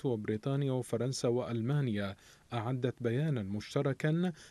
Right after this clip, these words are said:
تؤكد فيه من جديد دعم ذلك القرار، أملا في أن توقع عليه العديد من الدول الأخرى. القرار دعا وبشكل مباشر إيران إلى العمل فورا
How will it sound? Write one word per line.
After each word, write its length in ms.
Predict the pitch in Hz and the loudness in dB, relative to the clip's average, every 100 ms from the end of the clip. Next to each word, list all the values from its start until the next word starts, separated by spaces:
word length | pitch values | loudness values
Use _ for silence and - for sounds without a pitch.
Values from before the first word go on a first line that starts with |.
| - | -4
تؤكد 480 | 139 135 131 135 117 | 0 0 2 0 0
فيه 360 | 107 143 156 135 | 0 0 0 0
من 240 | 123 160 | 0 0
جديد 640 | 151 123 110 139 175 165 - | 0 -2 0 0 2 0 -2
دعم 420 | 123 131 127 120 | -2 -2 0 -2
ذلك 360 | 107 135 127 120 | 0 0 0 -2
القرار، 520 | 107 113 117 143 - | -2 -2 0 0 -2
أملا 580 | 143 139 143 147 165 185 - - - | -2 0 2 2 2 -2 -4 -18 -20
في 380 | - 135 123 120 | -6 -4 -2 -2
أن 140 | 120 | -4
توقع 440 | 117 123 139 - 120 | 0 0 0 -2 -2
عليه 560 | 110 101 117 156 147 | -2 0 0 0 0
العديد 480 | 131 104 104 120 117 | -2 -2 -2 -2 -2
من 220 | 117 113 | 0 0
الدول 460 | 107 98 107 98 92 | -2 -4 -4 -4 -6
الأخرى. 640 | 90 104 - - 98 87 - - - - 127 | -8 -10 -12 -8 -8 -8 -12 -20 -20 -10 -6
القرار 540 | 123 147 143 151 160 | -2 0 0 0 0
دعا 280 | 147 147 104 | 0 -2 -4
وبشكل 580 | 92 98 110 143 - 117 | -6 -8 -4 -4 -2 -2
مباشر 540 | 107 107 143 - 143 | 0 0 -2 -2 -4
إيران 460 | - 123 120 143 156 | -2 -2 0 0 0
إلى 240 | 127 120 | 0 0
العمل 460 | 101 113 143 139 143 | 0 -2 0 0 2
فورا 600 | 139 107 107 147 170 | 2 2 2 2 2